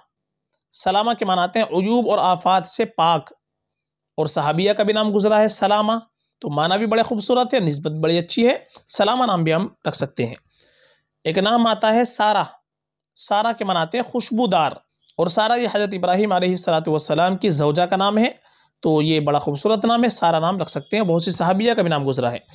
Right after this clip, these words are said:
एक नाम आता है सदूस। सदूस इसके एक माना तो आते हैं,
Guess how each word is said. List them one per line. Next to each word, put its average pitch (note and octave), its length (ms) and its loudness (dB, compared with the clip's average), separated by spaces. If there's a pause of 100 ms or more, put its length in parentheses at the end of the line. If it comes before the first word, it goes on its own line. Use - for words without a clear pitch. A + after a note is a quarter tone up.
(1040)
एक D#3+ 120 0
नाम G3 220 2
आता G#3 260 0
है A3 300 0
सदूस। G#3 640 0 (840)
सदूस C4 540 0
इसके A#3 300 0
एक G3+ 220 -2
माना G3+ 240 2
तो G#3+ 120 -2
आते G#3+ 220 -2
हैं, A#3+ 220 0